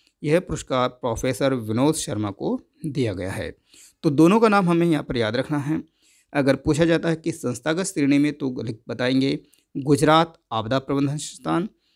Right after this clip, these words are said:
और पूछा जाए व्यक्तिगत श्रेणी में, तो प्रोफेसर विनोद शर्मा को ये पुरस्कार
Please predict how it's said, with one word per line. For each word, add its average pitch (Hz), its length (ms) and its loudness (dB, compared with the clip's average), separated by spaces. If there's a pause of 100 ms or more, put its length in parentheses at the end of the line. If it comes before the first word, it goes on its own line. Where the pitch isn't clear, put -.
(220)
और 120 240 0
पूछा 156 240 2
जाए 160 360 4
व्यक्तिगत 147 560 -4
श्रेणी 131 360 -2
में, 120 300 -6 (500)
तो 143 160 0
प्रोफेसर 135 720 0
विनोद 123 380 -2
शर्मा 107 320 -4
को 123 140 -4
ये 139 80 0
पुरस्कार 135 540 -4